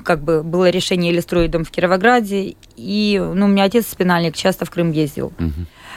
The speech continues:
Speaker 1: Э, и когда в очередной раз мы в шестом году приехали, э, в апреле месяце в Крым, я попала в паралимпийский, э, в паралимпийский центр. И я сказала: "Я хочу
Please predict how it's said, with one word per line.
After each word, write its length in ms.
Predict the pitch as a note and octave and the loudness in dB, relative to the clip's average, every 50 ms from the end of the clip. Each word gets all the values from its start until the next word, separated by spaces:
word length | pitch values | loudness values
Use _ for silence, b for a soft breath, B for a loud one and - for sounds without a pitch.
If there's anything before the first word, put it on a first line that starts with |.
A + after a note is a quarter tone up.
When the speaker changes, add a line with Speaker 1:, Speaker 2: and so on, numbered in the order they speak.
| B B - | B B 2
Speaker 1:
Э, 400 | E3+ E3+ E3 E3 E3+ E3 E3 F3 | 4 6 6 6 6 4 2 0
и 240 | - - G#3+ G#3 - | -4 -2 -2 -2 0
когда 420 | - G3 G3 F#3 G#3 G#3 G3+ G3 | 0 0 4 4 4 6 6 4
в 80 | F#3 F#3 | 4 2
очередной 440 | G3 F#3+ - F#3+ G3 F3 G3 F#3+ | 0 -2 -2 -6 -4 -2 -2 0
раз 260 | F3+ F3+ F3+ F3 - - | 0 0 0 0 -2 -4
мы 120 | E3+ D#3+ | -4 -4
в 120 | D#3+ - | -4 -6
шестом 420 | - - - E3 - - F#3 F3 F3 | -10 -10 -12 -12 -4 -4 -2 -2 2
году 260 | E3 F3 E3+ D#3+ E3+ | 0 0 0 0 -6
приехали, 680 | - - - F3 F3 F3+ A#3 B3 A#3+ - B3 B3 A#3+ B3+ | -4 -4 -4 -4 0 2 2 2 2 2 0 2 2 2
э, 600 | B3 B3 B3 A#3 - G#3+ F#3+ G3 G3 G3 F#3+ F#3 | 2 2 0 -2 -4 -4 -4 -4 -2 -2 -2 0
в 80 | F3+ G3 | 2 0
апреле 380 | G3 - G#3 G3+ G3+ G3+ F#3+ | 0 2 2 2 4 4 4
месяце 960 | F#3+ G3 G3 F#3+ F#3 F3+ - - F3 - - - E3+ F3 F3 F3 E3+ E3+ E3 E3 | 2 2 2 2 0 0 -2 -6 -8 -8 -6 -4 0 2 4 4 4 4 2 0
в 80 | - - | -2 -4
Крым, 500 | - G#3 G#3+ B3 B3+ B3+ B3+ B3 A#3 A#3+ - | 0 2 4 6 6 6 6 4 2 0 -2
я 200 | - F#3 G#3 G#3 | 0 2 2 2
попала 340 | - F3+ - F#3 F3+ F3+ | 2 -2 0 2 2 2
в 40 | E3+ - | 0 0
паралимпийский, 580 | - F3+ E3+ E3+ E3+ E3+ D#3+ - - - - | -2 -2 0 0 0 -2 -4 -6 -10 -8 -2
э, 120 | - F3 E3+ | 0 0 0
в 100 | - - | -2 -2
паралимпийский 800 | - F#3 F3 F3 F3 F3 E3+ E3+ D#3+ - F#3 E3 - - D#3+ D3+ | 0 2 4 4 4 4 2 0 0 -2 -4 -4 -4 -4 -8 -8
центр. 340 | - - D#3 C#3 D3 - - - | -4 -4 -4 -4 -4 -8 -12 -8
И 100 | - F3+ | -2 0
я 100 | F3+ F3 | 0 0
сказала: 340 | - - F#3 F#3 G3 F#3 | 0 0 2 4 4 4
"Я 80 | E3 D#3 | 4 2
хочу 380 | - D#3 - - E3+ E3+ E3 | -2 -6 -8 -4 -4 -6 -6